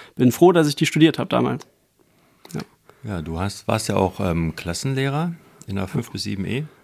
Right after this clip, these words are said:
Speaker 1: Genau.
Speaker 2: Und hast das jetzt aber aufgegeben, weil du eben zur Behörde Teilzeit gewechselt bist.
Speaker 1: Na, <laughs> ganz so nicht. Also das war so ein bisschen die Konsequenz, aber eigentlich ist es ein kleiner Umweg. Also ich, ähm,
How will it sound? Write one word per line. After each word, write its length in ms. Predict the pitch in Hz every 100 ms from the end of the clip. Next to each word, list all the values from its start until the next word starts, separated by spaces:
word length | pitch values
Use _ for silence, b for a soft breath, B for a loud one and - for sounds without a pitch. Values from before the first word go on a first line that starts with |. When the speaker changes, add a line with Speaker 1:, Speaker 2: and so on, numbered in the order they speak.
| _ -
Speaker 1:
Genau. 340 | 127 120 143 -
Speaker 2:
Und 460 | 98 98 98 92 98
hast 280 | 104 - -
das 180 | 113
jetzt 180 | 156 -
aber 220 | 117 107 110
aufgegeben, 640 | - 110 113 107 104 85
weil 200 | 87 92
du 100 | 92
eben 300 | 85 87 85
zur 160 | - 82
Behörde 460 | 82 80 78 76 73 - -
Teilzeit 800 | - 87 80 - 69 67 - -
gewechselt 360 | 73 - - -
bist. 180 | - - 131
Speaker 1:
Na, 160 | 123
<laughs> 240 | 131 190 -
ganz 240 | 147 165
so 100 | 143
nicht. 240 | 147 -
Also 220 | 151 135 131
das 240 | 139 135
war 120 | 143
so 80 | 135
ein 40 |
bisschen 220 | 143 - 139
die 40 |
Konsequenz, 520 | 143 135 135 147 208
aber 180 | 160 131
eigentlich 320 | 135 143 139
ist 120 | 143 135
es 100 | 139
ein 60 |
kleiner 240 | 139 131 139
Umweg. 340 | 175 202 180
Also 280 | 147 135 143 B B B -
ich, 260 | 139 - 151
ähm, 480 | 135 131 127 135